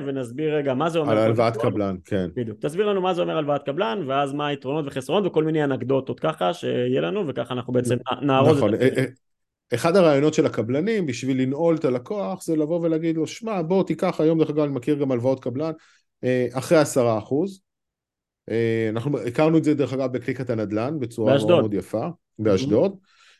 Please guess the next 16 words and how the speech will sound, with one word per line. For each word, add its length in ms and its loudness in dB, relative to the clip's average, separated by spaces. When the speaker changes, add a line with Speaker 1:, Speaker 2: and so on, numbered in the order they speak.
Speaker 2:
אה, 540 2
בפרויקט. 720 -2
אה, 280 0
ואז 180 2
זה, 100 0
כי 100 0
אתה 220 0
היום 280 2
נכנס 420 -6
לעסקה 360 -2
שתקבל 440 -2
אותה 360 0
בעוד 320 -2
שלוש, 560 -4
ארבע 300 -2
שנים. 500 -4